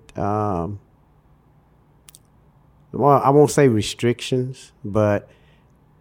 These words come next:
the commission wanted seats on that board. So if we're investing all of this money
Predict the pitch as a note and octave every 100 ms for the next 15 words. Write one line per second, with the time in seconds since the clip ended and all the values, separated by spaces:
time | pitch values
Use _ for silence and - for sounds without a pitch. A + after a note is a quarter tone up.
0 | _ _ _ _ _ C3 C#3+ D#3 D3 C#3+
1 | B2+ B2+ B2+ A#2+ G#2 - - E3 C3 C3
2 | A#2 A2+ F2+ G#2+ F#2 C#2+ - _ _ _
3 | _ _ _ _ _ _ _ _ _ -
4 | C3+ A#2+ G#2+ G2+ G2+ G#2+ C3+ D3 C3+ -
5 | A#2+ A2 A2 C3+ - D3+ C#3 C3 C3 C3+
6 | C3+ C3 C3+ C3+ C3+